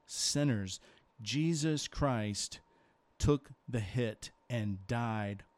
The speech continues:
for us, Romans five eight. What does it mean for us then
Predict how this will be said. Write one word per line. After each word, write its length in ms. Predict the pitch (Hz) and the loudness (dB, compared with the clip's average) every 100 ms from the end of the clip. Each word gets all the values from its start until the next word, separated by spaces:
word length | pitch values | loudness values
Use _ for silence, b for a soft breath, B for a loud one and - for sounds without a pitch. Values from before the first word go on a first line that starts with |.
| _ | _
for 420 | - - - 117 | -12 -8 -4 -2
us, 460 | 101 92 - - - - | -2 -6 -6 -8 -10 -10
Romans 380 | 98 101 98 92 | -4 -2 -2 -2
five 360 | - 107 101 101 | -2 -2 0 -2
eight. 240 | 104 101 _ _ _ _ _ _ _ _ _ _ B B B B B | -6 -8 _ _ _ _ _ _ _ _ _ _ B B B B B
What 160 | 160 | 2
does 160 | 170 156 | 2 0
it 100 | 143 | 0
mean 280 | 143 143 131 | 0 2 0
for 220 | - 113 | -4 -10
us 200 | 107 - | -8 -8
then 260 | - - | -8 -10